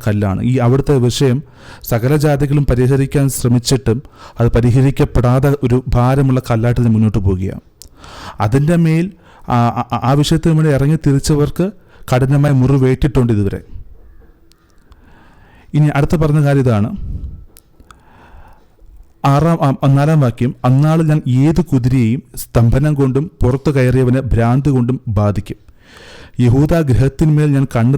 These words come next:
തുറക്കുകയും ജാതികളുടെ ഏത് കുതിരയെയും അന്ധത പിടിപ്പിക്കുകയും ചെയ്യുമെന്ന് യഹോവയുടെ അരുളപ്പാട്." അതായത് ഭൂമിയിലെ സകല ജാതികളും ഇസ്രായേലിനെതിരായിട്ട്,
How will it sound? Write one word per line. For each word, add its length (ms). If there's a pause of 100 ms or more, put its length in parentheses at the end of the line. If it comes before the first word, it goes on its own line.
തുറക്കുകയും 560 (400)
ജാതികളുടെ 640
ഏത് 360
കുതിരയെയും 560 (320)
അന്ധത 380
പിടിപ്പിക്കുകയും 560
ചെയ്യുമെന്ന് 480
യഹോവയുടെ 300
അരുളപ്പാട്." 360
അതായത് 460 (920)
ഭൂമിയിലെ 380
സകല 340
ജാതികളും 760 (140)
ഇസ്രായേലിനെതിരായിട്ട്, 1040